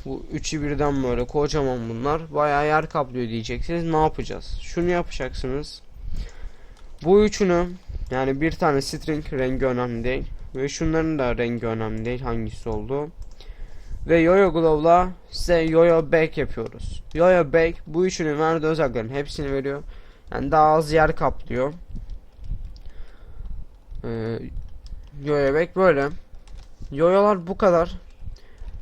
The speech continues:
Ee, Hard moddan önce değildi aslında.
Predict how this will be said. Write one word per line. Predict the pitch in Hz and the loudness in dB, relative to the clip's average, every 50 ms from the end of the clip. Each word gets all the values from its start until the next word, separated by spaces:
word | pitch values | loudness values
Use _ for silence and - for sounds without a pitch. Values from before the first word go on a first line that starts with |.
| - - - - - - - - | -14 -14 -16 -16 -18 -14 -12 -8
Ee, | 120 123 127 127 120 120 120 - - - - - - - - - - - - - - - - - - - - - | -8 -6 -6 -6 -6 -6 -6 -8 -10 -16 -20 -18 -18 -16 -16 -16 -16 -18 -18 -18 -18 -20 -20 -20 -18 -18 -16 -12
Hard | - - 165 175 180 190 - | 0 4 4 4 4 4 2
moddan | 208 196 202 202 - 220 202 | 4 4 4 4 2 2 2
önce | 196 196 196 185 196 190 | 2 2 2 0 0 0
değildi | 214 208 196 196 165 131 | 2 2 2 0 0 0
aslında. | 123 123 139 - - 160 151 143 143 | 0 0 -2 -4 -6 -6 -4 -4 -4